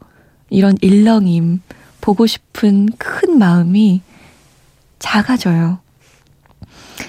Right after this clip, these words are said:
막상 대학에 가면 우리 오삼구오 번 님이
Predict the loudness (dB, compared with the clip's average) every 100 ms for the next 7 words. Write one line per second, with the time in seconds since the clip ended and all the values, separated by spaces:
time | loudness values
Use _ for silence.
0 | -20 -20 -20 -4 -4 -2 0 2 2 2
1 | 0 0 0 2 2 2 2 2 2 0
2 | -2 -20 -20 -8 -4 0 0 0 0 2
3 | 2 2 2 2 2 2 -2